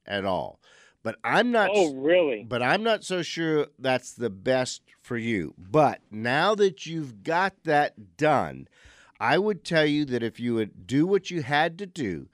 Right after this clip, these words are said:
Speaker 1: to get an R thirty or an R thirty-eight blanket of insulation, on top of your ceiling between your living space and now your spray foam tin roof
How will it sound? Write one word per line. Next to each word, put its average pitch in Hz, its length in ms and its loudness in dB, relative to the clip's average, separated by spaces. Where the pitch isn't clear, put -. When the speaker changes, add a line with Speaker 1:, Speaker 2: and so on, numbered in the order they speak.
Speaker 1:
to 131 120 -2
get 123 280 4
an 123 200 0
R 135 360 2
thirty 151 840 -2
or 110 200 0
an 101 180 -8
R 127 280 2
thirty-eight 151 1300 -2
blanket 127 760 -2
of 170 120 -2
insulation, 165 800 -2
on 110 220 -4
top 143 500 -2
of 208 180 0
your 226 160 -4
ceiling 127 640 -2
between 147 640 -2
your 160 240 0
living 180 440 0
space 160 580 -2
and 110 240 -2
now 131 260 2
your 160 200 -2
spray 147 340 -2
foam 139 360 -2
tin 139 340 -4
roof 117 280 -2